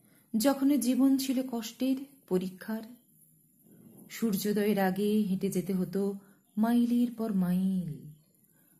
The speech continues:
মন্দিরের কাছে আমার সাধু প্রকৃতির গুরুর কাছে পাঠ নেবার জন্যে। বালির পাহাড় পার হয়ে রেলওয়ে স্টেশন রোডের পথে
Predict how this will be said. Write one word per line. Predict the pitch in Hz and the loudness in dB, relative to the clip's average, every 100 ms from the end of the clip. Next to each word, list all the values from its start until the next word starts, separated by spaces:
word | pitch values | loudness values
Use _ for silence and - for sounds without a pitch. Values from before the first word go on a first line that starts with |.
| - | 4
মন্দিরের | 262 269 254 294 285 | 6 8 8 4 2
কাছে | 302 294 285 | 0 0 0
আমার | 277 277 262 - _ | 2 2 -2 -10 _
সাধু | - - 214 226 233 | -10 -2 -2 -2 -6
প্রকৃতির | - 226 220 233 240 233 - - _ | -4 -4 -4 -2 0 0 -4 -18 _
গুরুর | 160 165 196 208 208 | -6 -2 0 -2 -4
কাছে | 214 208 - | -6 -8 -6
পাঠ | 170 165 - | -4 -4 -6
নেবার | 185 156 151 | -6 -6 -8
জন্যে। | - 147 - - - - _ _ _ _ _ _ _ _ _ _ _ _ | -8 -10 -10 -12 -14 -18 _ _ _ _ _ _ _ _ _ _ _ _
বালির | 190 190 196 196 - | 2 4 4 2 0
পাহাড় | 180 190 190 180 175 | -2 -2 0 -2 -2
পার | 180 185 | -2 -2
হয়ে | 185 196 202 202 - _ _ | 0 0 -2 -6 -14 _ _
রেলওয়ে | 160 196 196 202 | 0 2 2 0
স্টেশন | 196 208 202 202 196 185 | -2 -2 -2 -2 0 0
রোডের | 190 196 190 - | 0 0 -2 -4
পথে | 170 170 196 214 | -6 -6 -2 -2